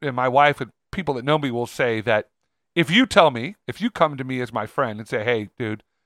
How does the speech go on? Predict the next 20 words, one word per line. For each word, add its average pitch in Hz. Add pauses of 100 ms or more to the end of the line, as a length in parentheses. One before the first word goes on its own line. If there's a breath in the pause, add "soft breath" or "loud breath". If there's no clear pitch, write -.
(100)
I 160
gotta 185
tell 156
you 135
something, 120
and 127
I 127
don't 120
ever 123
want 113
you 107
to 107
tell 110
anybody," 120 (220)
I 147
will 113
never 113
break 92
that 87
trust. 76